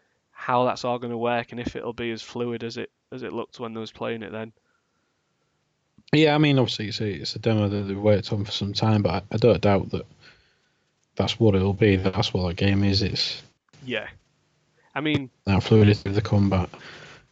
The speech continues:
Speaker 2: I mean, arguably the first one did have it was
Speaker 1: Oh,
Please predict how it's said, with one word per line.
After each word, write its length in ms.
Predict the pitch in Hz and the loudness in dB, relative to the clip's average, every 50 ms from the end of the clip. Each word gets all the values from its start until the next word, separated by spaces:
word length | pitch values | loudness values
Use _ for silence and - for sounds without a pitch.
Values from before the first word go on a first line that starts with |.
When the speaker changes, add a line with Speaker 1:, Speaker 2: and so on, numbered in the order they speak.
| _ _ _ - | _ _ _ 2
Speaker 2:
I 40 | 127 | 2
mean, 100 | 127 131 | 4 4
arguably 360 | 139 139 135 127 120 120 117 | 4 4 4 4 6 4 4
the 60 | 110 | 2
first 300 | 113 - 131 123 117 - | 2 2 4 4 4 2
one 100 | 110 107 | 2 0
did 140 | 107 117 113 | 2 2 2
have 180 | 113 107 98 - - - _ _ _ _ _ _ _ _ _ _ _ _ _ _ _ _ _ _ _ _ _ _ _ _ _ _ _ _ _ _ _ - - | 2 0 0 -2 -6 -18 _ _ _ _ _ _ _ _ _ _ _ _ _ _ _ _ _ _ _ _ _ _ _ _ _ _ _ _ _ _ _ -14 -10
it 80 | 123 | -6
was 340 | 117 120 110 107 - - - - _ _ _ _ _ _ _ _ _ _ _ _ _ _ _ _ _ _ _ _ _ _ _ _ _ _ _ _ _ _ _ _ _ _ _ _ _ _ _ _ _ _ _ _ _ _ _ _ _ _ _ _ _ _ _ _ _ _ _ _ _ _ _ _ _ _ _ _ _ _ _ _ _ _ _ _ _ _ _ _ _ _ _ _ _ _ _ _ _ _ _ _ _ _ _ _ _ | -2 -2 -2 -2 -4 -6 -10 -12 _ _ _ _ _ _ _ _ _ _ _ _ _ _ _ _ _ _ _ _ _ _ _ _ _ _ _ _ _ _ _ _ _ _ _ _ _ _ _ _ _ _ _ _ _ _ _ _ _ _ _ _ _ _ _ _ _ _ _ _ _ _ _ _ _ _ _ _ _ _ _ _ _ _ _ _ _ _ _ _ _ _ _ _ _ _ _ _ _ _ _ _ _ _ _ _ _
Speaker 1:
Oh, 200 | - 117 113 - | -14 -12 -12 -12